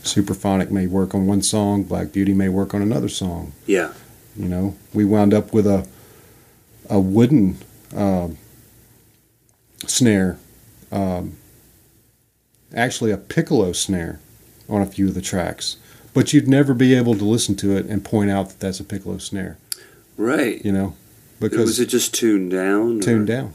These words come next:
Speaker 2: Yeah.
Speaker 1: Yeah. Maybe that snare was a little bit out of its range. I don't know.
Speaker 2: Yeah.
Speaker 1: Uh,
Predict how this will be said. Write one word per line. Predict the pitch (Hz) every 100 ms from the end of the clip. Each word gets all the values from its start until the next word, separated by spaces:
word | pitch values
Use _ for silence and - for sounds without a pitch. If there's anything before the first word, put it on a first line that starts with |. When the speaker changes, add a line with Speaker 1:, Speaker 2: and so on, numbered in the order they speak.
| -
Speaker 2:
Yeah. | 95 92 85
Speaker 1:
Yeah. | 104 104 82 - - _ _ -
Maybe | 113 131 151 160 151
that | 147 135 113
snare | - 117 117
was | 107 104 95
a | 110
little | 107 107
bit | 110 107
out | 139
of | 139
its | 95 -
range. | 92 87 87 -
I | 104
don't | 110 107
know. | 113 120 87 - -
Speaker 2:
Yeah. | 101 80 71
Speaker 1:
Uh, | 110 101 92